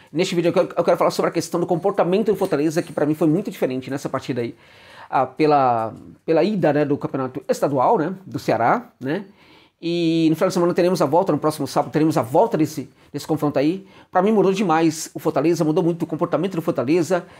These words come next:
O Fortaleza teve muito mais vontade, muito mais disposição, entrou, né, pro jogo É, i-, igualando, gente, na questão da vontade, né? E aí, pra mim, fo-, isso fez toda a diferença. Porque quando igualar na vontade, na disposição, na garra, claramente que vai superar o seu adversário, porque tem um time melhor do que o seu adversário.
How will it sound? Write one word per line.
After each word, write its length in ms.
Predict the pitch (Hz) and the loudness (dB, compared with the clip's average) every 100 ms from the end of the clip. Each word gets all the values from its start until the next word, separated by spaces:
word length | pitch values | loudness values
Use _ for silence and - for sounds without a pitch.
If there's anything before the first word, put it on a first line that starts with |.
| - | -20
O 40 | - | -10
Fortaleza 280 | 165 170 | -4 -2
teve 180 | 180 165 | 0 0
muito 220 | 156 202 | 0 0
mais 120 | 180 151 | 0 0
vontade, 360 | 143 156 156 | 0 2 0
muito 140 | 170 170 | 0 -2
mais 120 | 160 | -4
disposição, 640 | - 175 160 127 - 170 | -4 -6 -6 -6 -2 0
entrou, 460 | 165 165 190 190 - _ - | 0 0 0 0 -6 _ -8
né, 160 | 151 | -6
pro 220 | 160 - 151 | -4 -2 0
jogo 400 | 147 160 139 - _ _ _ - - - | 0 0 -4 -10 _ _ _ -20 -14 -4
É, 180 | 180 262 | -2 -2
i-, 120 | 190 _ - | -8 _ -6
igualando, 760 | 269 233 269 214 208 262 226 156 | -2 4 4 6 6 6 4 2
gente, 240 | 160 165 | 2 0
na 80 | 196 | -2
questão 220 | 190 202 | -2 0
da 60 | 190 | 2
vontade, 600 | 175 156 156 196 175 202 - - | 0 2 2 2 0 -8 -10 -2
né? 300 | 156 214 202 - - 170 170 | 0 -2 -6 -20 -20 -14 0
E 120 | 202 | 4
aí, 140 | 196 | 4
pra 140 | 196 156 | 4 2
mim, 140 | 170 | 2
fo-, 120 | - 190 | -2 -8
isso 180 | - | -6
fez 140 | 170 160 | -4 -2
toda 160 | 175 | -2
a 20 | 143 | -2
diferença. 440 | - 135 110 117 | -2 -4 -4 -12
Porque 180 | 143 175 | -10 -2
quando 260 | 247 269 | 2 2
igualar 300 | 226 180 170 | 4 4 4
na 80 | 143 | 4
vontade, 380 | 147 - 143 143 | 2 2 2 2
na 80 | 175 | 0
disposição, 600 | - 170 165 123 - 156 | -2 0 0 0 0 2
na 100 | 208 | 4
garra, 300 | 160 160 165 - - - | 4 2 -2 -10 -20 -6
claramente 440 | - 220 156 180 - | 2 4 4 0 -2
que 60 | |
vai 100 | 170 | -2
superar 280 | 170 196 151 | 0 0 0
o 40 | 156 | -2
seu 100 | 170 | 0
adversário, 340 | 214 - 262 | 0 0 -2
porque 120 | 262 | -2
tem 140 | 262 262 | -2 0
um 20 | |
time 200 | 269 269 | 2 4
melhor 420 | 285 226 185 208 | 4 4 2 0
do 80 | 196 | 0
que 100 | 214 | 0
o 40 | |
seu 100 | 214 | 0
adversário. 500 | 190 240 - 120 120 | 0 0 0 -2 -4